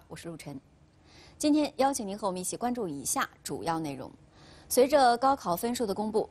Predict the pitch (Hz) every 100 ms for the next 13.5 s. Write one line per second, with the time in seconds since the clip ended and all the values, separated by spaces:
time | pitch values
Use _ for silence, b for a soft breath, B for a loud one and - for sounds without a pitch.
0 | - 269 233 240 233 226 233 214 220 196
1 | 180 - 156 190 269 240 - 277 151 -
2 | 233 320 262 - - - - - - -
3 | 190 285 302 311 330 254 302 - 262 208
4 | - - 220 254 269 302 - 359 196 143
5 | 139 B B B - 220 214 - 147 156
6 | 185 165 175 - 233 220 151 160 160 147
7 | 156 - - 143 226 311 190 - 185 135
8 | 135 - 151 - - - _ - B B
9 | B B - 202 233 247 269 254 - B
10 | B B - 359 392 285 185 202 311 302
11 | 320 311 - - 233 240 262 - 320 349
12 | - 302 - 247 208 190 165 - - 320
13 | - 330 320 175 151